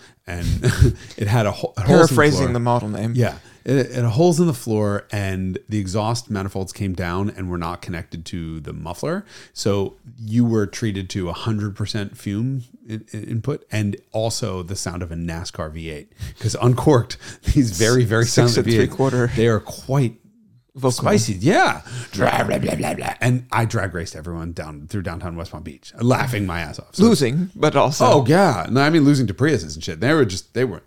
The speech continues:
Speaker 1: they weren't probably not even racing me.
Speaker 2: <laughs>
Speaker 1: Very slow, but very vocal. And then, um, <laughs>
Speaker 2: What year? So this is like a Silver Shadow
Speaker 1: Silver
Speaker 2: or
Speaker 1: shit
Speaker 2: s-
Speaker 1: box. Yeah, sixty, I feel like it was sixty-eight.
Speaker 2: Okay, so yes, that's a Silver Shadow.
Speaker 1: Wow.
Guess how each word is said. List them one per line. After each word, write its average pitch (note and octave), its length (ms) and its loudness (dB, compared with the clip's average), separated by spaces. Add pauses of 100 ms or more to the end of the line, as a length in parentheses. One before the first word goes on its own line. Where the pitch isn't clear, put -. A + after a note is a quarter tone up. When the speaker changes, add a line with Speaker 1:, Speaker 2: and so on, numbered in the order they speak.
Speaker 1:
they F2+ 80 -12
weren't G2+ 260 -10
probably F#2 240 -4
not F2 160 -4
even D2+ 160 -10
racing E2 280 -8
me. G2 140 -6 (200)
Speaker 2:
<laughs> - 160 -20
Speaker 1:
Very A#2+ 440 -2
slow, E2 500 -8
but G#2 120 -8
very G2 280 -2
vocal. F#2 460 -8 (500)
And A#2 160 2
then, A#2 600 2
um, G2 640 -2
<laughs> G#2 480 0
Speaker 2:
What F3 240 0
year? D3 200 4
So - 140 0
this C#3 160 -2
is C#3 100 -4
like C#3+ 120 -2
a A#2+ 40 -4
Silver A#2+ 380 0
Shadow B2 680 2
Speaker 1:
Silver A#2 140 4
Speaker 2:
or A#2 40 0
Speaker 1:
shit D#2+ 100 0
Speaker 2:
s- - 240 -6
Speaker 1:
box. - 120 -20
Yeah, - 220 -10
sixty, G2 880 -4
I G#2 80 -4
feel B2 180 0
like G#2+ 160 -2
it - 60 -6
was F2 140 -10
sixty-eight. - 640 -16 (160)
Speaker 2:
Okay, C3 260 -8
so - 140 -8
yes, A#2+ 260 -4
that's - 180 -8
a - 20 -14
Silver A#2 320 -6
Shadow. - 360 -10 (160)
Speaker 1:
Wow. - 120 -20